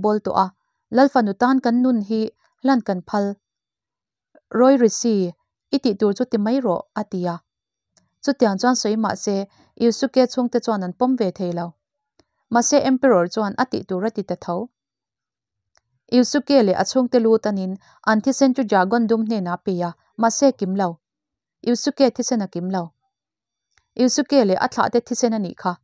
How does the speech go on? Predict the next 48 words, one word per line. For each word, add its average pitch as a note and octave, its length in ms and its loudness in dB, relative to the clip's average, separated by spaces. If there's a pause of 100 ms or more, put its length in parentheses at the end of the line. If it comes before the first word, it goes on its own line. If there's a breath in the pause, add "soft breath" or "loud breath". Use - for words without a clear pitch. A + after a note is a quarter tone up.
(400)
Ka A#3 140 2
ma C#4+ 120 6 (140)
a - 60 0
ngei C4 240 2
an F#3+ 180 -2
lu A3+ 140 -2
an F3 160 -6
ta F#3 100 -6
na, F3+ 160 -4 (440)
an A#3 140 2
thisen C#4 360 0
kan A#3 220 -2
dun A#3 180 2
ngei C#4 180 0
yami A3 240 -4 (220)
ani G3+ 240 -4
kha. - 180 -6 (720)
Emperor A#3+ 460 0
ni F#3 140 -10
ti F#3+ 120 -8
ma F3 200 -4
se G3 280 -6
dragon G3 400 -2
chuan. G3 280 -4 (760)
An B3+ 160 2
kim C4 220 2
lo. G#3 140 2 (800)
Yusuke B3+ 480 2
thisen B3+ 260 -2
a G3 60 -4
kim F#3+ 220 -4
lo, G3+ 140 2 (320)
a G#3+ 80 -4
ti A3 140 -12
thla - 240 -4
ta. F3+ 100 -4 (1040)
Mei B3 180 4
al G3+ 220 2
phu - 160 -4
chua A#3+ 260 0
kin A3 180 -2
lal B3+ 220 0
in F3 100 -6
chu A3+ 180 -2
kang F3+ 280 -2
hlua F#3 200 -6
hlua C4 160 -4 (100)
a. - 20 2